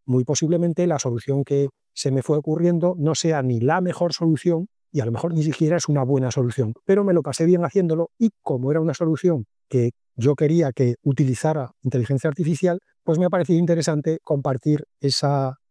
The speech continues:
ese proceso de razonamiento en el podcast, porque como digo, ilustra bien los dos principios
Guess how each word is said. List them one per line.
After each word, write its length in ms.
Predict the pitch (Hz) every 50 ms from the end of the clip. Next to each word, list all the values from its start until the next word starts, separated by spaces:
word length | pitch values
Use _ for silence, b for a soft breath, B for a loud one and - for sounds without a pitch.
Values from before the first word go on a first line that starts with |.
| _ -
ese 220 | 143 - - 151
proceso 520 | - 170 151 - - 170 151 - 156 156 151
de 120 | 135 147
razonamiento 720 | 135 147 - - 147 147 147 156 160 147 139 - 156 180 233
en 140 | 170 143 156
el 80 | 143 139
podcast, 400 | - 143 - - 156 160 - - _ _ _ -
porque 240 | 196 190 202 208
como 180 | 190 208 196 190
digo, 240 | 185 185 180 190 175
ilustra 380 | 160 175 165 - - - 170
bien 400 | 160 165 160 170 165 170 175 156
los 160 | 139 139 131 123
dos 160 | 143 139 -
principios 600 | - 147 139 - - 147 127 143 147 147 143